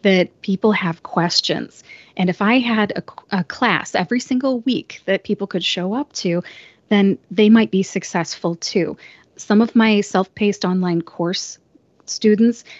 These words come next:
haven't even made it through the whole course. And I'm thinking, "What can I do to help them?" And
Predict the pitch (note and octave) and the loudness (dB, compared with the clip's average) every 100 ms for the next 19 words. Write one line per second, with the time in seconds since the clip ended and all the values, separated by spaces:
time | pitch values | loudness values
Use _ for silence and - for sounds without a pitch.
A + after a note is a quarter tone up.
0 | - - G#3+ B3 A#3+ G#3 G3 G3 F#3 - | -18 -4 0 2 2 2 2 0 -2 -2
1 | F#3+ E3+ - F3 - - D#4+ - - - | -2 -2 -2 -2 -4 -4 -2 -2 -8 -14
2 | - G#3 G#3+ G#3+ A3+ A3 F#3+ A3+ - D4+ | -4 0 2 2 0 -2 0 -2 2 4
3 | D4+ A#3+ A#3+ A#3 G#3 - A3 - - D#3+ | 4 4 0 -2 -8 -8 -10 -12 -8 -6
4 | - - - - - _ - G3+ F#3 F3 | -6 -8 -14 -20 -20 _ -2 2 2 0